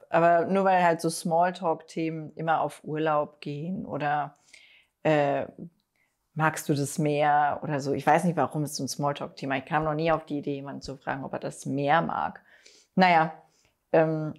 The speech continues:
und da war es auch auffällig oft, wenn ich Leute kennengelernt habe, vorzugsweise, äh, Männer, so, wenn, wenn da halt so gegenseitiges Interesse da war, dass die dann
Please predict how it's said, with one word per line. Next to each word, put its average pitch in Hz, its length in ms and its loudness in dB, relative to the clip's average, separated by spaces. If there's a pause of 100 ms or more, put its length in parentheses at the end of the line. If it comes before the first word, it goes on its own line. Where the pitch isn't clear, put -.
(100)
und 160 200 2
da 170 100 6
war 175 180 4
es - 200 -6
auch - 280 -2
auffällig 185 600 -2
oft, - 320 -6
wenn 160 100 -6
ich 156 160 -12
Leute 151 420 0
kennengelernt 147 760 -8
habe, 170 220 -6 (1120)
vorzugsweise, 151 1600 0
äh, 202 40 -10
Männer, 165 480 2
so, 143 380 -8
wenn, 147 520 -6
wenn 156 120 -4
da 143 120 0
halt 143 220 -2
so 151 100 -4
gegenseitiges 151 680 -2
Interesse 160 500 -4
da 143 220 -2
war, 143 120 -4
dass 143 180 -12
die 156 100 -2
dann 151 320 -2